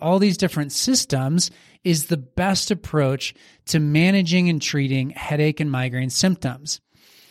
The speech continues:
The pain you feel is so debilitating and interrupts your life. It, uh, stops you from being able to,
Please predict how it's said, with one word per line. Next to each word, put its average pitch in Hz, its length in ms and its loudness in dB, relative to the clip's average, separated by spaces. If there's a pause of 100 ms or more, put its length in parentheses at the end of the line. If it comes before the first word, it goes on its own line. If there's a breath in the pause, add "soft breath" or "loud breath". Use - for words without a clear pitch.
(200 soft breath)
The 151 140 2
pain 202 400 2
you 214 180 4
feel 196 540 0 (280 soft breath)
is 160 200 -6
so 190 340 4
debilitating 160 800 0 (800)
and 165 140 -2
interrupts 175 500 2
your 160 100 0
life. 143 460 -2 (480 soft breath)
It, 151 340 -6
uh, 143 280 0
stops - 640 0
you 147 460 0
from 160 260 0
being 185 320 2
able 165 320 2
to, 147 300 -2